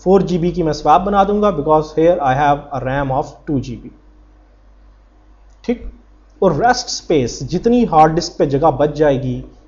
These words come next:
वो मैं सारी की सारी root mount point को allocate कर दूंगा। इसमें दो specs हैं, से मेरी hard disk है एटी जी बी की, एटी जी बी में से थ्री ट्वेंटी,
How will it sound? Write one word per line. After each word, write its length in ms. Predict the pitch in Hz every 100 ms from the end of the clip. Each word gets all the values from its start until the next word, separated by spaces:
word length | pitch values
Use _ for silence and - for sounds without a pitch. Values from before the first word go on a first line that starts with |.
| -
वो 100 | 160
मैं 120 | 180
सारी 380 | 170 - 160 175
की 80 | 180
सारी 300 | 175 143 143
root 360 | 131 127 180 - -
mount 400 | 123 135 143 139
point 280 | 147 135 127
को 260 | 147 131 - 135
allocate 380 | 127 113 110
कर 120 | - 104
दूंगा। 360 | - 85 - _ - _ _ _ _ _ - 208
इसमें 440 | 202 220 196 131
दो 180 | 160 185
specs 460 | 190 190 113 - 107
हैं, 80 | 92 - _ _ _ _ - - - -
से 380 | 220 190 185 165
मेरी 200 | 170 196
hard 200 | 185 175
disk 220 | 180 -
है 100 | 185 151
एटी 220 | 143 135
जी 160 | 131
बी 140 | 127 131
की, 140 | 147 156 - _ _ - - -
एटी 200 | 175 214
जी 160 | 185
बी 120 | 190 202
में 160 | 196
से 440 | 190 190 185 185 - -
थ्री 180 | 202 196 - - -
ट्वेंटी, 360 | 180 175 190